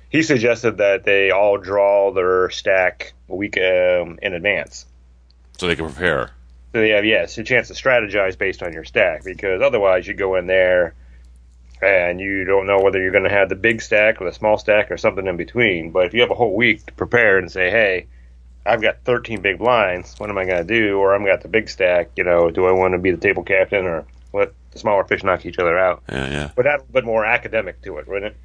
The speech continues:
Speaker 2: Yeah, I think so. Look at you bringing us back on topic. I keep trying to stray away to make the show better and longer, and you keep
Speaker 1: Uh,
Speaker 2: bringing us
Speaker 1: usually
Speaker 2: back on
Speaker 1: you stray
Speaker 2: topic.
Speaker 1: away.
Speaker 2: It's, I know it's usually me the one. You, we're
Speaker 1: Like,
Speaker 2: reversing
Speaker 1: Friday
Speaker 2: roles today.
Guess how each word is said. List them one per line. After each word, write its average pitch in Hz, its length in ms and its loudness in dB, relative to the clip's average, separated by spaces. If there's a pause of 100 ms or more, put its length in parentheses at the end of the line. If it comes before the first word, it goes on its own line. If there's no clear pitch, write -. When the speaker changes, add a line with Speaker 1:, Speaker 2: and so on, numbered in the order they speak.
(120)
Speaker 2:
Yeah, 85 320 2
I 80 40 0
think 69 220 -6
so. - 280 -8 (840)
Look - 120 0
at 220 100 0
you 139 80 2
bringing 98 240 0
us 87 120 -4
back 82 280 -2
on 78 140 -2
topic. 71 500 -4
I 131 80 -2
keep 220 180 -4
trying 214 220 -4
to 175 60 -4
stray 151 340 -2
away 113 380 2
to 104 80 -2
make 107 160 -4
the 110 60 -6
show 101 240 -4
better 87 280 0
and 95 100 0
longer, 78 380 -2
and 82 160 -4
you 95 160 -2
keep 104 240 -6
Speaker 1:
Uh, 156 60 -2
Speaker 2:
bringing 320 240 0
us - 80 -4
Speaker 1:
usually 262 120 0
Speaker 2:
back 151 140 -2
on 170 80 -6
Speaker 1:
you 196 60 0
stray 190 120 -2 (220)
Speaker 2:
topic. - 60 -10
Speaker 1:
away. 87 360 -12 (540)
Speaker 2:
It's, - 180 -8
I 131 100 0
know 285 180 0
it's - 100 -4
usually 139 460 -2
me 127 180 -2
the 202 140 -4
one. 69 180 -6
You, 110 240 -4
we're 147 200 0
Speaker 1:
Like, 294 100 2
Speaker 2:
reversing 202 420 -2
Speaker 1:
Friday 113 200 2
Speaker 2:
roles 277 100 2
today. 71 260 -2